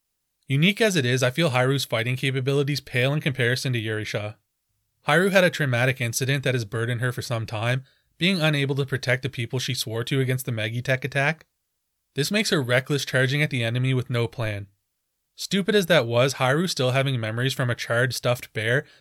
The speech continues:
made me feel for her. And the stuck-up ones are some of the freakiest. A cat girl fantasy, that's what she's into. Next we have Rary, who is not only Kizune's sister,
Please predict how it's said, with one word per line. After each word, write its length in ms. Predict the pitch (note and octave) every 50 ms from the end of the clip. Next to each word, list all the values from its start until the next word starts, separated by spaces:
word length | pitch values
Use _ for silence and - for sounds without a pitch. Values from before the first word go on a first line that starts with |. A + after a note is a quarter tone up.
| _
made 220 | - B2+ D3 E3 D#3
me 80 | D#3+
feel 260 | C#3 - - A#2 A#2 A2+
for 260 | - - G#2 G#2+ G#2
her. 140 | G2+ - _ _ _ _ _ _ _ _ _ _ _ _ _ _
And 180 | B2+ B2+ C3 C3
the 60 | B2+
stuck-up 560 | - - - - C#3+ D3+ - F3+ F3+ E3+ -
ones 240 | D#3+ D#3+ F3 E3+ D3
are 80 | C3 B2
some 280 | - - C3+ C3 C#3
of 120 | D3+ D#3 D3+
the 60 | E3+
freakiest. 760 | D#3+ - - C3+ C3+ D3 C#3 - C3+ A#2+ A2+ A2 - - A2+
A 60 | A2
cat 360 | - - - C#3+ C#3+ E3 D#3
girl 220 | D#3 D#3+ E3+ F3 F3
fantasy, 480 | D#3 D#3+ E3 E3+ E3+ F3 E3+ - F3+
that's 280 | D#3+ C#3+ D3 E3 F3 -
what 140 | E3 F3 F3
she's 300 | - F3 F3 F3 D#3+ D#3+
into. 480 | F3 F3+ F3+ - F#3 F3 F3+ G3+ G#3 - _ _ _ _ _ _ _ _ _ _ _ _
Next 220 | D#3 E3+ E3+ - G#3
we 60 | G3+
have 180 | F3 C#3 A2+
Rary, 320 | A#2 A#2+ B2 C3+ C#3+ C#3+ C3+
who 100 | C3 B2+
is 80 | A#2
not 160 | A#2+ B2 B2+ C3+
only 200 | D3 D3 D3 B2+
Kizune's 500 | - - C3 B2 A#2+ B2+ A#2+ A2+ G#2 -
sister, 480 | - B2 A2 - - D3+ D3+ D3+ D3+